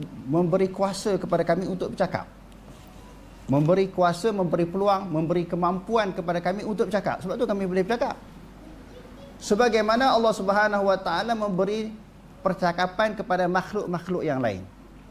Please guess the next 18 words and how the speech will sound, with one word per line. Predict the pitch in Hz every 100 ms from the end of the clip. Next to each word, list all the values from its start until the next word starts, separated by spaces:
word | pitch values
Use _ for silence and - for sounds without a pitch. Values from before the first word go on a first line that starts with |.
| - - - - - - - - - - - - - - - - -
Ah, | - 117 120
yang | 123 123
kita | 131 143 135
makhluk | 127 131 151 139
dalam | 131 135 131
dunia | 127 139 135 127
kan, | 127 151 101 98
yang | 123 120
kita | 123 110
tak | - -
pernah | 131 127
dengar | 131 143 110 92 - - - -
dia | 123
bercakap, | 123 127 135 101
tapi | - - 156
hakikatnya | 151 143 151 165
boleh | 156 156
bercakap. | 165 170 180